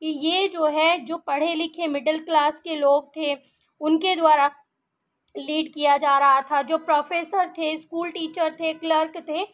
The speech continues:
या फिर commercial middle class के जो लोग थे, उनके द्वारा ये revolution lead किया जा रहा था, आगे बढ़ाया जा रहा था। The first upheaval took place in France in July eighteen thirty।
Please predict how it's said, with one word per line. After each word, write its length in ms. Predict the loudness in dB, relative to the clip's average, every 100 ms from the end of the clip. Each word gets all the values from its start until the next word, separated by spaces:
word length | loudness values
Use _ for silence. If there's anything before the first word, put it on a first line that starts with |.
| _ _ -2
या 240 | 4 4
फिर 280 | 2 -2 -4 -4
commercial 480 | -2 -4 -2 -2
middle 280 | 0 -2 -4
class 360 | 0 2 2 0
के 160 | -6
जो 180 | 0 0
लोग 480 | 2 2 2 0 -4
थे, 160 | -4 -4 -6 _ _
उनके 340 | -6 -4 -4 -2
द्वारा 400 | 0 4 4 2
ये 360 | 0 -4 -2
revolution 680 | 0 -2 -4 -8 -6 -4 -4
lead 300 | -2 -4 -4
किया 240 | -4 -2 -2
जा 180 | -4
रहा 160 | -4 -6
था, 140 | -4
आगे 420 | -2 -2 0 0 -2 _ _ -6
बढ़ाया 480 | -4 0 0 0 -2
जा 200 | -6 -6
रहा 200 | -8 -12
था। 400 | -8 -8 -8 _ _ _
The 140 | 2 4
first 680 | 2 4 6 4 0 -6 -2 -2 -2 -10 _ _ -2
upheaval 600 | -2 -4 0 2 2 -2
took 460 | -4 -8 -6 -10 -8
place 340 | -2 0 0 -4 -14 _ -4
in 60 | -4
France 580 | -6 _ -4 -2 -2 -6 _ _ _ _ -4
in 240 | -2 -2 -4
July 380 | -4 0 0
eighteen 560 | 0 -6 -10 -8 -6 -6
thirty। 460 | -4 -6 -6 -16